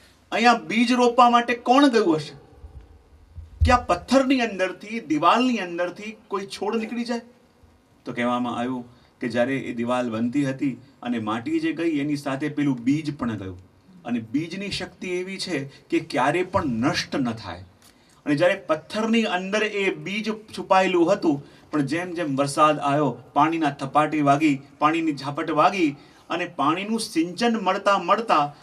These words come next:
એ બીજ કે જે પથ્થરોની વચ્ચે છુપાયેલું હતું એની અંદર પણ એવી શક્તિ કે પથ્થરને તોડીને પણ ઉગી જાય.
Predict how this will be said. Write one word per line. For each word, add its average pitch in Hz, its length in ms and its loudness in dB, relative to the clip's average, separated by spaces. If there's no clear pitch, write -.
એ 170 160 4
બીજ 156 560 2
કે 185 60 0
જે 202 180 -2
પથ્થરોની 240 840 2
વચ્ચે 196 320 -4
છુપાયેલું 170 600 0
હતું 160 300 -2
એની 165 240 -2
અંદર 160 260 -2
પણ 156 180 -4
એવી 156 160 2
શક્તિ 147 420 -6
કે 160 120 -4
પથ્થરને 165 580 -4
તોડીને 143 420 6
પણ 123 200 0
ઉગી 117 280 2
જાય. 107 260 -10